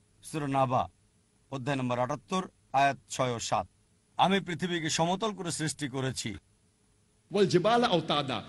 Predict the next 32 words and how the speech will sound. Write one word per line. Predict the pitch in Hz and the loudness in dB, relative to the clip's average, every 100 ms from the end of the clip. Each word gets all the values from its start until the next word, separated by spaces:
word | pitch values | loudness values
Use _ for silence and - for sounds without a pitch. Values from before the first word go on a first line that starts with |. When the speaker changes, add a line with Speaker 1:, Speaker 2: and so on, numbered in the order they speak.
| - - | -10 2
Speaker 1:
"আর | 135 | 2
পর্বতসমূহকে | - 151 165 208 - 190 180 165 165 | 4 2 2 0 0 2 2 0 -4
করেছি | 156 147 139 | -4 -4 -6
খুঁটি।" | - 151 165 160 117 - _ - | -4 -4 0 0 -2 -6 _ 2
আরবি | 156 196 | 2 4
শব্দ | - 220 196 | -2 0 6
আওতাদ | 156 165 160 247 | 6 6 2 -2
মানে | 269 208 190 | 0 -2 -2
খুঁটি | - 156 156 175 170 | -4 -4 -2 -2 2
বা | 147 | 0
তাঁবুর | 139 143 143 143 | 4 2 2 -2
খুঁটি। | - 139 131 151 185 _ _ _ _ _ _ _ _ | -6 -6 -2 -2 -2 _ _ _ _ _ _ _ _
যেভাবে | 123 165 185 233 | -4 -2 0 0
মাটিতে | 196 170 151 170 | 2 0 0 -8
তাঁবু | 151 160 165 | 0 2 2
তৈরি | 214 208 180 | 0 0 0
করি, | - 156 147 143 117 - _ _ | -2 0 2 0 -2 -12 _ _
খুঁটির | - 165 165 247 | -8 -8 -6 -4
শুধু | - 190 | -4 0
একটু | 185 170 - 240 | -2 -2 -4 0
অংশ | 208 185 180 | 0 0 -2
দেখা | 156 147 165 | 0 2 2
যায়, | 165 196 208 208 _ _ _ _ _ | 6 8 8 6 _ _ _ _ _
বেশিরভাগ | 120 147 226 233 214 170 | -4 -2 -2 4 6 6
অংশই | 156 160 147 - 170 | 2 0 -2 -2 -2
থাকে | - 139 143 208 254 _ | 2 2 4 2 0 _
মাটির | 113 131 147 160 151 | 0 4 4 2 -2
নিচের | 135 147 185 143 | -2 -2 -2 -4
দিকে। | 113 95 - _ _ _ _ _ _ _ _ _ _ _ _ | -6 -12 -16 _ _ _ _ _ _ _ _ _ _ _ _
সুতরাং | - 120 113 123 | -16 -8 -4 -4
কোরআন | 107 127 131 | -4 -4 -2
বলছে, | 151 143 190 | -2 0 -2